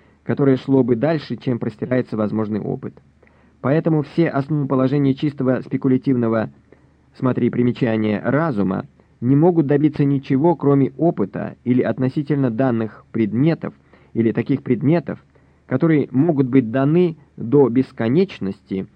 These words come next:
но никогда не могут быть даны полностью. Примечание.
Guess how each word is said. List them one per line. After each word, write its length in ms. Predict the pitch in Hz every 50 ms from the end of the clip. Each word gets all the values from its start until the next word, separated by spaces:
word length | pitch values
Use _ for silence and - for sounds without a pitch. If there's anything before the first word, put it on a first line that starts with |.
| _ _ _ _ _ _
но 260 | - 117 123 127 110
никогда 720 | 92 120 123 127 - - 131 127 120 131 165 180 170 131 - _ -
не 180 | - 113 120 120
могут 320 | 120 143 165 151 131 120
быть 240 | 110 113 120 104 98
даны 340 | 107 107 104 113 131 131 127 - _ -
полностью. 760 | - 117 107 101 90 90 90 - - _ - 92 85 71 - _ _ _ _ _ _ _ _ _ _ _ _ _ _ _ _ _ _
Примечание. 960 | - 135 156 160 160 143 135 - - 117 104 95 92 95 98 95 90 - -